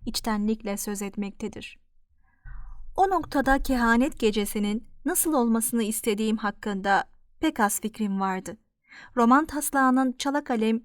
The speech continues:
ilk çizgilerinden öteye gitmiyordu düşüncelerim. Kurguyla ilgili hiçbir şeyi işlememiştim. Ama kitabın geleceği görme üzerine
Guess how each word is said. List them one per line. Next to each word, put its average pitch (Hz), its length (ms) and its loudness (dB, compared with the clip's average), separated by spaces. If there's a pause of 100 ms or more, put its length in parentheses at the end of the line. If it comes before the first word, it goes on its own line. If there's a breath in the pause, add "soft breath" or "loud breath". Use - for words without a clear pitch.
(200)
ilk - 220 -6
çizgilerinden 214 680 -2
öteye 202 340 -2
gitmiyordu 190 640 -6
düşüncelerim. 196 640 -6 (640 loud breath)
Kurguyla 285 440 0
ilgili 269 380 -2
hiçbir 294 260 -6
şeyi 277 280 -2
işlememiştim. 196 720 -4 (480 loud breath)
Ama 220 220 0
kitabın 220 520 -2 (200 soft breath)
geleceği 233 480 -2
görme 226 400 2
üzerine 208 500 -2